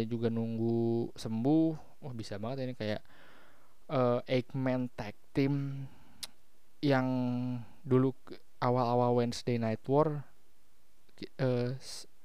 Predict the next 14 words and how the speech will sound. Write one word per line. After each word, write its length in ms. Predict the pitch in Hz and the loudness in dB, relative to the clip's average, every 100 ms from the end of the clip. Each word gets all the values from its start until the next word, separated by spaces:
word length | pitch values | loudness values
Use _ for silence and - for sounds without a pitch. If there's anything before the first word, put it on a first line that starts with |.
| - | 0
Undisputed 560 | 131 127 - 127 120 - | 2 2 2 4 4 2
Era 220 | 117 - | 0 4
top 240 | - 120 | 6 6
banget 320 | 131 117 120 123 | 6 4 4 -2
di, 160 | 117 113 123 | -4 -4 -4
di 160 | 123 | -2
N 160 | 117 113 | -2 -2
X 160 | - - | -6 -6
T, 160 | 175 - - - - - - | -6 -8 -14 -14 -14 -10 0
lawan 320 | 120 135 139 | 2 4 4
The 80 | 131 | 2
Elite 400 | 131 131 143 - | 2 0 -2 0
top 160 | 113 | -2
banget 320 | 120 113 120 | 0 -2 -4